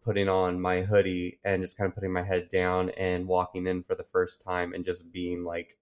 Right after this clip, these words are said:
assaulted by dildos on one side of the wall and all these different, you know, lubricants and all that. Didn't know what any of those things were, to be honest. And so I pretended to, like, peruse the shop and just kind of see what was there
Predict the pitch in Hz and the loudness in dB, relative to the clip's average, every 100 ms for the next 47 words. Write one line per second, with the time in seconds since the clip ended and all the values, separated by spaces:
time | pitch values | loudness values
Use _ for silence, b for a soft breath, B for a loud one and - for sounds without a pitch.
0 | _ 104 - 98 98 - 85 87 87 85 | _ 0 4 6 6 4 0 4 6 6
1 | 85 87 104 95 92 90 90 85 85 92 | 2 6 8 10 8 8 6 4 2 2
2 | 98 98 95 85 87 90 87 85 85 85 | 2 4 4 4 4 2 4 4 4 2
3 | 87 B B B B 107 95 90 90 - | -2 B B B B 6 6 4 0 0
4 | 110 101 98 95 - 98 92 90 98 90 | 6 6 6 -2 2 2 4 2 2 0
5 | 107 120 107 101 117 95 92 95 87 87 | 4 6 6 8 8 8 8 4 6 6
6 | - - - - 131 120 107 101 95 - | 4 -4 0 6 6 8 8 10 8 6
7 | - 117 110 107 98 104 110 101 92 - | 4 4 6 6 6 6 6 2 2 2
8 | 92 87 87 90 90 87 85 85 - - | 4 4 2 0 4 4 4 0 -4 -8
9 | _ 127 117 151 151 - 139 107 107 107 | _ 4 8 8 8 4 4 4 6 6
10 | 104 98 - _ _ - 120 104 104 104 | 8 6 2 _ _ 2 4 6 4 2
11 | 104 104 - 101 92 92 98 95 90 104 | 0 0 4 6 6 6 2 0 -2 0
12 | 90 92 - 95 92 - 92 92 90 90 | -2 -2 -2 2 4 4 4 6 8 8
13 | 87 | 6